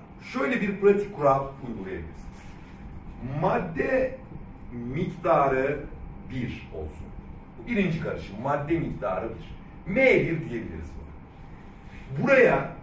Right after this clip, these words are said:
madde miktarı biri yazıyorsunuz. İçine istenen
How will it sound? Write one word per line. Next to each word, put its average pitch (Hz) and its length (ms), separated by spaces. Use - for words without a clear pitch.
madde 180 360
miktarı 196 640
biri 165 280
yazıyorsunuz. - 840
İçine 226 760
istenen 190 840